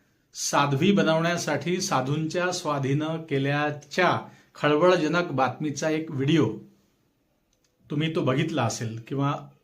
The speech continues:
नसेल बघितला तर तो पुन्हा बघून घ्यावा. मित्र, हा व्हिडिओ अपलोड केला होता. त्या व्हिडिओचा काही अंश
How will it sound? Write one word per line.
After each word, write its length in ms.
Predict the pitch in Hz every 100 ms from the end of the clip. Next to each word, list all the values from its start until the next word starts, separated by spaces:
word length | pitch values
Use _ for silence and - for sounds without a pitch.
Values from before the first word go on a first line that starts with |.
| -
नसेल 300 | 139 139 170
बघितला 440 | 147 160 165 165 160 175
तर 160 | 165
तो 80 | 160
पुन्हा 280 | 165 160 175 - 143
बघून 280 | 147 185
घ्यावा. 240 | 165 101 92 - _ _ - - _ 165
मित्र, 180 | 156
हा 360 | 220 196 196 214
व्हिडिओ 360 | 185 165 196 196
अपलोड 340 | - 175 175
केला 200 | 156 123
होता. 260 | 113 127 135
त्या 200 | 175 196
व्हिडिओचा 640 | 196 196 202 196 190 202
काही 480 | 208 - 139 190 196
अंश 380 | 180 156 -